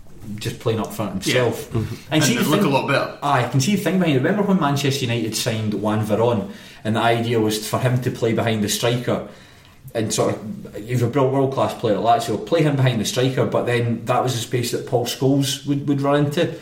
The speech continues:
Speaker 1: So when Paul Scholes would make the run, there's always somebody else there. Ken feels like it with, with Morelos, just
Speaker 2: I,
Speaker 1: More-,
Speaker 2: I
Speaker 1: Morelos is playing so well up front his own, why would
Speaker 2: Yeah,
Speaker 1: you want to?
Speaker 2: and I also, I doubt as well whether Morelos can play with anybody. I'm not entirely sure he has that in him. I know he's not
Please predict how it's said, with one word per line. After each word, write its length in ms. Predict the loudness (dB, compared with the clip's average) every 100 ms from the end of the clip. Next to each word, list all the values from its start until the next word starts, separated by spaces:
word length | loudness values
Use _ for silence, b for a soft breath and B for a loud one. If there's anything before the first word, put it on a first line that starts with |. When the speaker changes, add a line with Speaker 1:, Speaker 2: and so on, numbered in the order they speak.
| -4
Speaker 1:
So 120 | -2
when 100 | 0
Paul 180 | 2 0
Scholes 300 | 4 4 4
would 80 | 2
make 120 | 0
the 60 | 0
run, 100 | 0
there's 160 | 2
always 240 | 2 2 0
somebody 240 | -2 0
else 220 | 0 0
there. 260 | 0 0 -2 B B
Ken 160 | 0
feels 220 | 2 4 4
like 180 | 4
it 60 | 4
with, 160 | 2 2
with 160 | 0
Morelos, 420 | 0 2 4 2
just 160 | 2 2
Speaker 2:
I, 80 | 2
Speaker 1:
More-, 100 | 2
Speaker 2:
I 120 | 2
Speaker 1:
Morelos 300 | 2 0 0
is 80 | -2
playing 200 | 0 0
so 200 | 0 2
well 280 | 4 4 2
up 80 | 0
front 160 | -2 -2
his 120 | 0
own, 160 | 0
why 180 | 2 2
would 100 | 4
Speaker 2:
Yeah, 140 | 4 4
Speaker 1:
you 60 |
want 220 | 2 0 0
to? 80 |
Speaker 2:
and 80 | 2
I 60 | 4
also, 480 | 4 4 2 0 0
I 120 | -2
doubt 260 | 0 0
as 180 | 2 2
well 160 | 2 2 2
whether 180 | 2
Morelos 600 | 2 0 2 2 0 -4
can 420 | -6 -2 0 0 0
play 200 | 0 0
with 160 | 0
anybody. 320 | 2 2 2 0
I'm 140 | 2
not 180 | 2 2
entirely 440 | 0 -2 0 0 0
sure 200 | 0 0
he 60 |
has 200 | 0 0
that 180 | 0 0
in 80 | 0
him. 240 | 0 -2
I 80 | 0
know 160 | 4 6
he's 160 | 6
not 400 | 4 2 2 -2